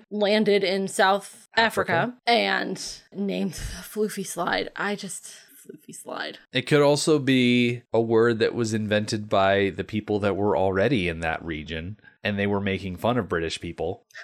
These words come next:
Speaker 1: Ha! Okay, I like that idea.
Speaker 2: I don't know.
Speaker 1: Yeah. Maybe it's the semi-English translation of what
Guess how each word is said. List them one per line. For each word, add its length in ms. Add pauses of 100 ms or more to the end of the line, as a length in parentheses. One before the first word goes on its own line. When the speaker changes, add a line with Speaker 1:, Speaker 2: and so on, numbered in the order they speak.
(100)
Speaker 1:
Ha! 480
Okay, 280
I 120
like 280
that 240
idea. 680 (100)
Speaker 2:
I 100
don't 140
know. 180 (120)
Speaker 1:
Yeah. 220 (340)
Maybe 180
it's 160
the 480 (360)
semi-English 920
translation 800
of 260
what 680